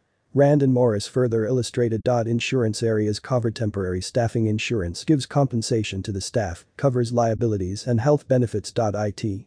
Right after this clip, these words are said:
minimizes the cost of insurance coverage to the staff to aid compliance with the rules. They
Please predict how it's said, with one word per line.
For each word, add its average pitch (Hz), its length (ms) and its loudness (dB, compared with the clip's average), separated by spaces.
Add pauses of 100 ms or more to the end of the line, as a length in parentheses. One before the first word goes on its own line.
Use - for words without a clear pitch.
minimizes 123 640 4
the 120 100 0
cost - 360 -2
of 110 100 -2
insurance 117 540 0
coverage 101 400 -4
to 113 80 -4
the 104 80 -4
staff 120 380 0
to 117 140 -2
aid 120 160 0
compliance 107 600 -2
with 110 100 -4
the 110 80 -2
rules. 107 300 0
They 92 480 -6